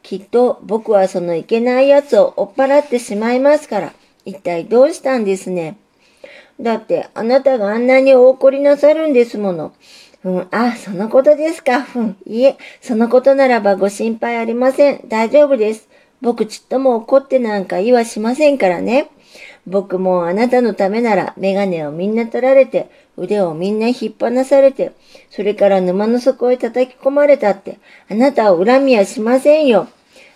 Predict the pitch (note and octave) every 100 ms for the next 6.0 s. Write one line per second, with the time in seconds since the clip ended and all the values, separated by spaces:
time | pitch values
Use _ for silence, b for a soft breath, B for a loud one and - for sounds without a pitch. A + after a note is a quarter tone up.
0 | - A#3+ F#3 G#3+ G#3 A3 A#3+ C4+ B3+ A#3+
1 | C4 - D#4 B3 A#3 C#4 - B B B
2 | - F#3+ G3 F3+ F#3 A3 A3 G3 G3+ C#4
3 | D4 C#4 B3 G#3+ G#3 G#3 F3+ - _ A#3
4 | A3 A3+ C4+ C4 A3+ A3 B3+ C#4 D4 D4
5 | C#4+ G#3+ G#3+ A#3 A3+ B3+ D4+ - D4+ C4